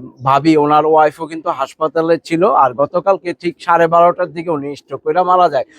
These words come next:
সকালবেলাও কিন্তু কবুতরগুলারে ভাই খাবার দিছে বা পানি দিছে, যতটুক আমি, আ, জানতে পারছি, যতটুক আসলে, আ,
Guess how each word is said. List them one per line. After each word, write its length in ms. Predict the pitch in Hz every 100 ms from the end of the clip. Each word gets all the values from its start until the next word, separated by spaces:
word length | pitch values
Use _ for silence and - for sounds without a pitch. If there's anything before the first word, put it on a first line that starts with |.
| _ -
সকালবেলাও 680 | 190 240 262 269 254 226
কিন্তু 280 | 202 220 247
কবুতরগুলারে 800 | 226 208 220 226 202 196 175 180
ভাই 300 | 151 143 151
খাবার 340 | - 160 170
দিছে 360 | 156 165 - 170
বা 160 | 147 143
পানি 260 | 165 156
দিছে, 320 | 147 165 190
যতটুক 500 | 175 175 190 170 170 - _ _ _
আমি, 400 | 139 165 165 165
আ, 280 | 147 139 139
জানতে 340 | 156 165 190
পারছি, 380 | 190 180 - 180
যতটুক 420 | 165 165 160 156
আসলে, 360 | 151 160 160 156 - _ _ -
আ, 300 | 131 127